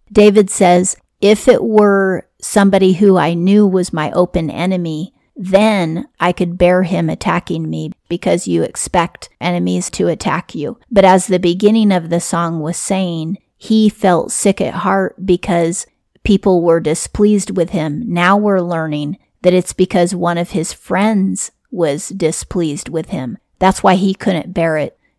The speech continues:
This wrath was coming from a friend and not an enemy. Thirteen, but thou, a man, as mine equal, my familiar friend, and mine acquaintance. Fourteen, when together we sweeten counsel, into the house of God we walked in company.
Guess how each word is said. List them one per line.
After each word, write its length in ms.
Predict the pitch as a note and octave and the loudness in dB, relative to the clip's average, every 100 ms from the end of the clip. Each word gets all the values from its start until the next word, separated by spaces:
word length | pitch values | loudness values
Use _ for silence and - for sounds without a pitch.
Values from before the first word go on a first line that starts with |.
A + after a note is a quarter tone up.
| _ _ | _ _
This 280 | G3 F#3+ - | 0 0 0
wrath 480 | F#3 F3 F3 F3+ - | -2 0 2 -2 -4
was 200 | F3+ - | -4 -2
coming 340 | F#3 F3 D#3+ | -4 -4 -4
from 280 | F3 E3 D#3 | -6 -6 -6
a 80 | D3+ | -6
friend 640 | - - G#3 F3+ D#3 D3+ - _ | -8 -4 -2 -2 -4 -8 -14 _
and 200 | F3+ F3 | -6 -2
not 280 | F3 E3+ E3 | 0 -2 -2
an 160 | E3+ D#3+ | -6 -6
enemy. 540 | E3 D#3+ D#3 C#3+ - _ _ _ _ _ | -6 -6 -6 -8 -12 _ _ _ _ _
Thirteen, 640 | - G#3+ - - G3 F#3 | 4 4 4 0 -2 0
but 220 | E3+ F3 F#3+ | 0 -2 2
thou, 380 | F#3+ F#3 D#3+ - | 2 4 2 -2
a 120 | F#3+ | -2
man, 520 | F#3 F#3+ F3 D#3 D#3 | -2 -2 -2 -4 -6
as 260 | - F3+ F3+ | -2 -2 -2
mine 280 | F3 D#3+ D#3+ | -2 -4 -4
equal, 560 | F#3+ F#3+ - D#3+ F#3+ - | -4 -4 -2 -4 -4 -2
my 180 | F3+ | 0
familiar 640 | F#3+ - F#3 F#3 G3+ F#3+ F3+ | 0 0 0 2 2 2 -2
friend, 500 | - F#3 F#3+ D3 D3+ _ _ - | -4 -4 -2 -4 -8 _ _ -4
and 260 | F#3 G3 | 0 2
mine 280 | F#3 E3 E3 | 2 0 0
acquaintance. 840 | E3 - G3 G3+ G3+ C#3 - - - _ _ _ | -4 -4 -2 -2 -2 -6 -6 -14 -18 _ _ _
Fourteen, 760 | _ - G3+ - - F3+ D#3+ F3 - | _ 0 2 2 -4 -4 -4 -6 -4
when 260 | F#3+ F#3 | 0 0
together 460 | F#3 F#3 G3 G3 G3 | 0 2 2 4 2
we 140 | F#3 | 2
sweeten 480 | F#3 - G#3+ F#3+ F#3+ | 0 0 0 0 -2
counsel, 640 | F#3 F3+ F#3+ - D#3+ C#3+ - | -2 -2 -2 -2 -4 -4 -4
into 260 | G3 G3+ G3 | 0 2 2
the 120 | F3+ | 2
house 320 | F#3+ F#3+ - | 2 0 0
of 180 | F#3+ G3 | -4 -2
God 300 | G3 F#3 F3+ | 0 0 0
we 200 | F3+ F3+ | 0 2
walked 440 | F#3+ F3+ F#3+ - | 2 0 -2 -6
in 160 | F3+ E3+ | -6 -4
company. 580 | - F#3+ - E3 C#3 | -2 -2 -2 -6 -8